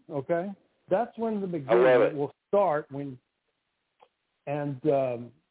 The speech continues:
Speaker 1: it reminds me, I'm watching, uh, The Chosen, um, new series put out by Angel Studios, The Stories of Jesus, and we're in season three. And if you've not watched The Chosen, it's awesome and it's free,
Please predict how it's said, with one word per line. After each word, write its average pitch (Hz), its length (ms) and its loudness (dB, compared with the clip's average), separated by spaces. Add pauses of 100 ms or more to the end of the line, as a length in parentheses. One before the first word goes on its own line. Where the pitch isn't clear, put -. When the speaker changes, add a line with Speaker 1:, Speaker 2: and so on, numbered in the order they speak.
(120)
Speaker 1:
it 160 140 -10
reminds 180 580 -2
me, 165 180 -2
I'm 151 180 -2
watching, 175 600 -2
uh, 127 400 -8 (180)
The 160 100 -4 (200)
Chosen, 156 680 -2 (100)
um, 131 600 -10
new 170 500 0 (720)
series 196 440 -2 (100)
put 165 100 0
out 156 220 -4
by 143 160 -4
Angel 170 340 -4 (100)
Studios, 160 400 0
The 131 80 -14 (120)
Stories 170 400 -2
of 147 160 -10
Jesus, 151 580 -4
and 139 120 -8
we're 151 140 -2
in 175 140 -4 (120)
season 160 420 -2
three. 190 260 2
And 165 80 -2
if 147 120 -6
you've 147 120 -8
not 190 240 -6
watched 196 300 -2 (140)
The 151 80 -12 (120)
Chosen, 156 540 0
it's 147 100 -14 (140)
awesome 190 500 -2
and 170 120 -2
it's 160 100 -12 (160)
free, 214 440 2